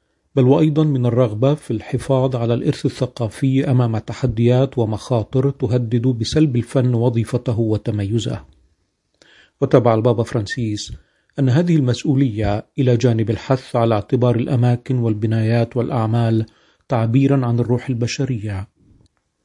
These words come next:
وجزء لا يتجزأ من ثقافة الإنسان،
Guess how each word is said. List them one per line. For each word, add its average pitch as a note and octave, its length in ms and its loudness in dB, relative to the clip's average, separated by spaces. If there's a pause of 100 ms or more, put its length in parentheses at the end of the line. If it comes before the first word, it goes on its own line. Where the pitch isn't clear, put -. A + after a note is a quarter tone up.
(260)
وجزء A#2 460 2
لا B2+ 220 4
يتجزأ C3 520 0
من B2 180 2
ثقافة B2+ 520 -2
الإنسان، A2 600 -2